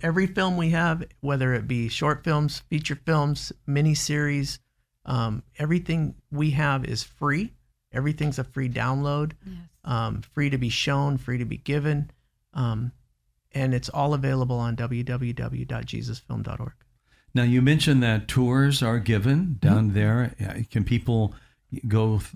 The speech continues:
Speaker 3: uh, to that website and get information on that as well?
Speaker 1: Yes.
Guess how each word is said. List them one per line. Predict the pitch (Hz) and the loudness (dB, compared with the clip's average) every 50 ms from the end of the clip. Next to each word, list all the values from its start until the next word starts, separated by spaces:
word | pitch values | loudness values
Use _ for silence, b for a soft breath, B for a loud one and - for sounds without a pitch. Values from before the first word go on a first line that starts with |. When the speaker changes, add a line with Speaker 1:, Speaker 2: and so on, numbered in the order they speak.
| - _ - | -16 _ -10
Speaker 3:
uh, | 117 110 117 107 101 | -6 -2 0 0 0
to | 95 - - 107 | 0 0 0 0
that | 101 101 110 98 | 2 0 0 2
website | 107 113 110 110 - - 107 113 139 135 113 | 0 0 0 0 0 0 2 2 2 2 2
and | 98 95 | 2 4
get | 92 98 95 | 2 2 2
information | 101 98 95 104 101 104 107 104 - 117 104 | 2 0 0 0 2 2 2 0 0 0 2
on | 104 104 107 104 | 2 2 2 2
that | 101 104 104 104 | 2 2 2 0
as | 101 95 | 0 0
well? | 104 107 113 135 147 139 - | 0 0 0 0 -2 -2 -2
Speaker 1:
Yes. | 139 123 98 - - - - | -4 -4 -4 -4 -8 -14 -20